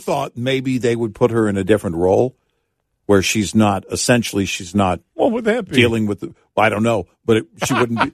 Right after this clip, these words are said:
Speaker 2: <laughs>
Speaker 1: anywhere where she's not answering questions. <laughs>
Speaker 2: Now, she's, she's out. She's gone.
Speaker 1: She should have been a long time ago.
Speaker 2: Yeah.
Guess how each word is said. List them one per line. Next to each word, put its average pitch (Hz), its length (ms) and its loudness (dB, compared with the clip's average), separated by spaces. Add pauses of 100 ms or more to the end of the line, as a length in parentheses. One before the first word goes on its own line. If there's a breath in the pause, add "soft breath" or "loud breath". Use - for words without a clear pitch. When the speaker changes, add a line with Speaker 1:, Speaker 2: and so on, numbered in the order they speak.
Speaker 2:
<laughs> 151 60 2
Speaker 1:
anywhere 143 360 0
where 117 140 -4
she's 117 240 -10
not 117 240 0 (400)
answering 131 560 -2
questions. 110 960 -4
<laughs> - 60 -10 (4000 soft breath)
Speaker 2:
Now, 107 280 0 (160)
she's, 117 540 -2
she's 131 340 0
out. 110 240 0 (1500)
She's 117 280 0
gone. 101 380 -2
Speaker 1:
She - 200 -8
should 117 200 2
have 113 80 -4
been 104 100 -2
a 92 60 -6
long 95 220 -4
time 113 240 0
ago. - 240 -6 (240)
Speaker 2:
Yeah. - 60 -20